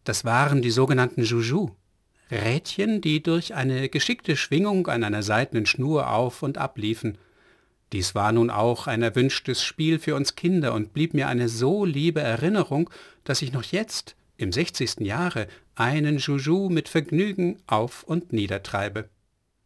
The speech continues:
Kerners Bericht und die Bezeichnung Juju weisen auf Frankreich als Ursprung hin. Das Wort jouer für spielen soll darin stecken.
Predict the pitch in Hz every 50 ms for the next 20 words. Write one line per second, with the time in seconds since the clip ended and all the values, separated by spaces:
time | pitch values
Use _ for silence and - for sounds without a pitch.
0 | _ _ _ _ _ _ _ _ _ _ - 123 117 120 117 113 104 - - 123
1 | - 135 175 175 - - 117 104 95 - 104 95 104 98 - - 117 123 131 -
2 | - 123 113 101 95 110 104 95 107 117 135 160 151 123 98 92 98 104 98 110
3 | 123 131 139 - - - - 151 175 170 - 113 98 90 101 101 95 - - 110
4 | 104 - - - 110 107 - - 110 104 104 107 - _ _ _ _ _ _ _
5 | _ _ - - - - 110 110 110 107 - - 120 107 110 131 156 156 - -
6 | - 90 - - - - 135 165 170 143 110 104 95 104 101 98 113 101 101 98
7 | 92 - - 107 98 - 113 107